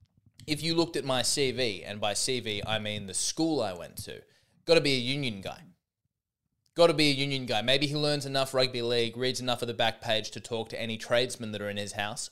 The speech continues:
Other than that, Waratahs. Waratahs and Wallabies, nothing else. But no, big leaguey. I mean, Eastern Suburbs Roosters leaguey, which is pretty much as close as you can get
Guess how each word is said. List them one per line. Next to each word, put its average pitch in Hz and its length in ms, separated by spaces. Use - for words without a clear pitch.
Other 135 180
than 117 220
that, 120 380
Waratahs. 127 680
Waratahs 135 480
and 120 80
Wallabies, 113 420
nothing 110 300
else. 120 160
But 131 160
no, 175 220
big 202 220
leaguey. 185 540
I 160 100
mean, 156 240
Eastern 170 360
Suburbs 147 440
Roosters 135 480
leaguey, 107 360
which 123 260
is 110 220
pretty 185 240
much 135 180
as 117 80
close 127 300
as 113 100
you 110 60
can 107 120
get 98 360